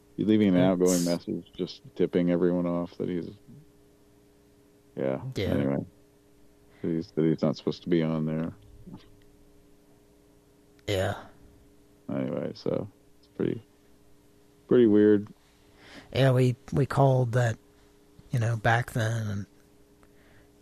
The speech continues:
Speaker 2: really didn't know what the fuck he was talking about. <laughs>
Speaker 1: Yeah.
Speaker 2: Like, uh, we
Speaker 1: What? And he said, yeah, he said, said, "If you saw this in twenty-six hundred," and he didn't say anything about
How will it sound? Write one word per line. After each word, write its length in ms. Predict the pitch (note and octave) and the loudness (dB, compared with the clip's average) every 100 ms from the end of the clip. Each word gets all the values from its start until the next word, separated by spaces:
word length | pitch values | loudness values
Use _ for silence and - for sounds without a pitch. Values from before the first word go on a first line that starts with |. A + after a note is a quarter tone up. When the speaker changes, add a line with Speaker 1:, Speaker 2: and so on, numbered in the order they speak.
| - - | -20 -10
Speaker 2:
really 280 | B2 D#3 D3 | -4 -2 -2
didn't 200 | B2 A#2+ | -2 -4
know 140 | A2+ A#2 | -6 -6
what 200 | A2+ - | -8 -10
the 60 | |
fuck 280 | - B2 A2+ | -8 -8 -8
he 120 | - | -8
was 160 | G#2+ - | -8 -6
talking 340 | A2+ A2+ - | -4 -4 -4
about. 380 | A2+ B2 B2 A#2 _ _ _ - | -8 -6 -8 -10 _ _ _ -10
<laughs> 20 | - - - - - - _ _ - | -8 -8 -12 -20 -20 -20 _ _ -2
Speaker 1:
Yeah. 300 | A2+ G#2 F#2+ - _ _ _ _ | 2 2 0 -6 _ _ _ _
Speaker 2:
Like, 220 | A#2+ A2 | -12 -6
uh, 160 | B2 G#2+ - _ - | -4 -6 -8 _ -10
we 160 | A2+ - _ - | -10 -12 _ -4
Speaker 1:
What? 160 | - A#2 - _ | 0 0 -2 _
And 100 | - | 0
he 100 | B2 | 2
said, 300 | A#2 B2+ A2 G2+ _ - | 4 2 2 -2 _ -2
yeah, 160 | A2 | 0
he 100 | G2 | 2
said, 300 | F#2 F#2+ D#2+ | 2 0 -2
said, 220 | - F2+ D2 | -2 -2 -2
"If 300 | F#2 F2+ G#2 | -2 -2 -2
you 80 | |
saw 240 | F#2 F#2 F2 | -2 -2 -2
this 200 | F2 - | -4 -4
in 140 | E2 | -8
twenty-six 560 | - F#2+ F2 D#2+ F2 - | -6 -6 -6 -6 -8 -10
hundred," 400 | E2+ E2 E2+ D#2+ | -10 -6 -4 -6
and 100 | D#2+ | -8
he 80 | F2 | -8
didn't 220 | E2 - | -8 -8
say 180 | - E2 | -6 -4
anything 340 | D#2+ D#2 D#2 | -4 -4 -4
about 340 | D2+ D#2 D#2 | -2 -2 -2